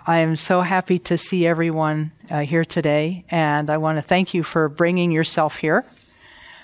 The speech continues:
uh, and coming and sitting and meditating with us today. Um, I, uh, uh, I, I know that the topic of today's talk was, um, was not given on the, uh,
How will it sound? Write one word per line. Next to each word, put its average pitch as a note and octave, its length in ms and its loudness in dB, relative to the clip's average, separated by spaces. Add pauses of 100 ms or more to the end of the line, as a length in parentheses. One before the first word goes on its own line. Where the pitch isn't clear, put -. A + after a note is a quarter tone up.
(140)
uh, D#3+ 420 2
and E3+ 240 0
coming F3 420 0
and D#3+ 140 2
sitting F3 380 2
and D#3 100 0
meditating D#3 680 0
with D#3 180 0
us D3 220 0
today. D3 420 0 (1120)
Um, E3+ 460 2 (580)
I, F#3+ 380 4
uh, D#3+ 340 2 (100)
uh, F3+ 340 0 (280)
I, E3+ 240 -2
I F3+ 120 0
know G#3+ 180 6
that F#3 240 0
the D#3+ 180 4
topic A#3+ 560 0
of D#3+ 240 0 (320)
today's E3+ 580 2 (300)
talk F#3 540 2
was, D#3+ 420 0
um, D3 280 0 (680)
was E3+ 300 2
not F#3+ 360 2
given F#3 460 4
on D#3+ 380 0
the, D#3 280 0
uh, C#3 240 0